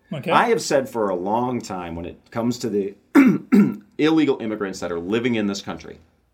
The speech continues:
Speaker 2: already here, not the ones, you know, I'm not talking about new immigrants. I'm talking about the existing immigrants, the eleven million you're talking about,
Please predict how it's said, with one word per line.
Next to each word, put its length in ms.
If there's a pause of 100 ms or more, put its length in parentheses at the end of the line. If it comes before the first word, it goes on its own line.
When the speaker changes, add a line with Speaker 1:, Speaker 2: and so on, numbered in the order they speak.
(400)
Speaker 2:
already 320
here, 280
not 180
the 80
ones, 480
you 120
know, 120 (840)
I'm 100
not 100
talking 200
about 280
new 540 (720)
immigrants. 460
I'm 80
talking 160
about 260
the 300
existing 480
immigrants, 420
the 60
eleven 320
million 340
you're 100
talking 340
about, 300